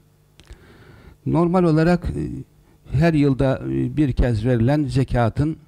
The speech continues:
bu ayda verilmesi, yine fakirlere daha fazla infak edilip cömertçe davranılması mıdır Ramazan'ı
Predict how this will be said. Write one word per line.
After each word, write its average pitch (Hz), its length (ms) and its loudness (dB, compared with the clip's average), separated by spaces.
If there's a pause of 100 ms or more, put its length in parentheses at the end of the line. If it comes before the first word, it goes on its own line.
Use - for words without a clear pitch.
(520)
bu 139 180 0
ayda 139 340 0
verilmesi, 127 720 0 (580)
yine 143 340 2 (120)
fakirlere 139 760 0
daha 135 180 0
fazla 123 460 -2
infak 127 580 -2
edilip 113 460 -2
cömertçe 127 680 0
davranılması 120 760 0
mıdır 107 520 -2 (340)
Ramazan'ı 120 600 0